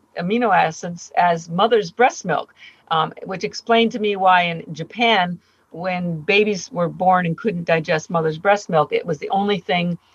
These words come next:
that would keep them alive. They would give it to them in water. And I wondered about that until I found the chart. We'll send you the chart. You can see mother's breast milk, um, colostrum, and spirulina. So I tell people, "Well, we know mother's breast milk is the perfect food, right?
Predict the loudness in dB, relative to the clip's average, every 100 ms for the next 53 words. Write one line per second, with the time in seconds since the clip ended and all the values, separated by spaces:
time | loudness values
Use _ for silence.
0 | _ -6 -6 -6 -8 -4 -2 2 4 4
1 | 4 0 0 0 -4 -8 -8 -6 -6 -2
2 | 0 2 2 -2 -2 -2 0 -2 -2 0
3 | 2 4 2 2 -4 _ _ -10 -8 0
4 | 4 4 4 2 0 -2 -10 -2 2 2
5 | 0 -2 0 0 0 -4 -6 0 0 0
6 | -8 -12 -10 -12 -12 _ _ -8 -6 -6
7 | 0 0 0 2 4 4 0 _ _ -20
8 | -12 -4 0 2 0 -4 -2 0 0 0
9 | -6 -4 -2 -2 -4 -10 -10 -6 -6 -6
10 | -6 -8 -10 -20 -20 _ 4 6 6 0
11 | _ _ -2 0 0 0 -2 -2 0 2
12 | 2 2 4 4 2 2 0 2 0 0
13 | -2 -2 -2 -6 -8 _ -6 -4 -2 -6
14 | -4 -2 0 0 -4 -4 0 0 0